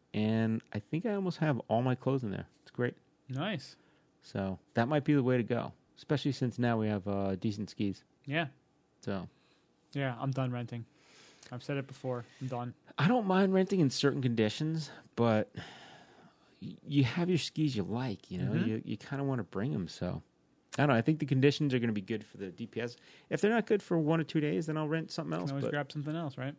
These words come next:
Speaker 1: Yeah, I think I'll be good.
Speaker 2: Yeah.
Speaker 1: Um, and, you know, the bonus is if they lose 'em or they break 'em, you know, I'm gonna get new skis, so.
Speaker 2: <laughs> Right?
Speaker 1: <laughs>
Speaker 2: You win either way.
Speaker 1: Winner.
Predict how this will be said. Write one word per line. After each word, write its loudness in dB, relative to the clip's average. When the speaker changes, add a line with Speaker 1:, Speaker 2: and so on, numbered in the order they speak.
Speaker 1:
Yeah, -2
I 0
think -4
I'll 2
be -4
good. -4
Speaker 2:
Yeah. -10
Speaker 1:
Um, -10
and, 6
you 4
know, 6
the -4
bonus 4
is 4
if 2
they 4
lose 4
'em 0
or 0
they 0
break -2
'em, -4
you -6
know, -4
I'm -4
gonna -4
get -4
new -4
skis, -8
so. -10
Speaker 2:
<laughs> -2
Right? 4
Speaker 1:
<laughs> -2
Speaker 2:
You 2
win 4
either 4
way. -2
Speaker 1:
Winner. 2